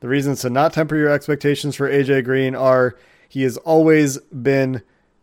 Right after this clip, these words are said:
an elite producer in the N F L. Going back to his rookie year when he was nineteenth in yards per route run, and then since then,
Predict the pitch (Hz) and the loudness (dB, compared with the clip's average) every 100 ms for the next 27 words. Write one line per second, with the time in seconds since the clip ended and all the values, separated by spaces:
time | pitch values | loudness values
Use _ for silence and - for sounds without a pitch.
0 | _ _ _ - 131 127 131 135 - 131 | _ _ _ -4 0 0 0 -2 -2 -2
1 | 131 123 127 127 127 127 131 120 110 110 | -2 -2 -4 -4 -4 -4 -4 -6 -6 -12
2 | 110 131 120 143 143 156 139 120 156 160 | -6 -4 -2 0 0 0 -2 -2 -4 -4
3 | 185 139 131 127 127 120 123 110 113 135 | -6 -2 0 0 -4 -4 -4 -6 -4 -2
4 | 165 - 135 120 127 131 123 123 117 127 | -2 -4 -6 -6 -6 -6 -2 -2 -4 -6
5 | 120 123 127 135 123 123 - _ _ 131 | -2 -2 -4 -4 -4 -4 -12 _ _ -6
6 | 131 123 - 185 190 139 123 120 127 | -4 -4 -2 -2 -2 -4 -4 -4 -6